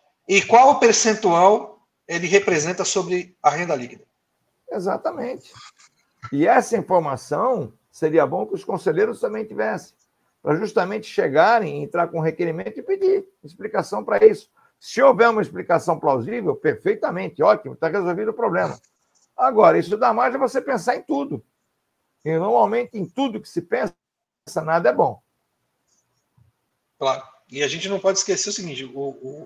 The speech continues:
Speaker 1: resultado do campo, ele não pode, é, cobrir
Speaker 2: Maquiar.
Speaker 1: deficiências.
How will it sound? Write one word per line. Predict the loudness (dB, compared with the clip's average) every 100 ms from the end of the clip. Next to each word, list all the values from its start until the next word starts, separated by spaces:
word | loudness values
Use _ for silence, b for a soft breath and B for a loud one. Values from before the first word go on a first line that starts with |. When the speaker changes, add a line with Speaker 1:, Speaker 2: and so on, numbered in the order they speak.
| -10
Speaker 1:
resultado | -8 -6 0 2 2
do | -2
campo, | 0 0 0 -8 -18 _ _ _ _ _ _
ele | -6
não | 0 0
pode, | -2 4 6 6 2 -8 -10 -10
é, | -8 -6 -6 -6 -8 -10
cobrir | -10 -8 -4 -4 -6
Speaker 2:
Maquiar. | -4 -4
Speaker 1:
deficiências. | 0 0 2 2 0 -4 -8 -12 -14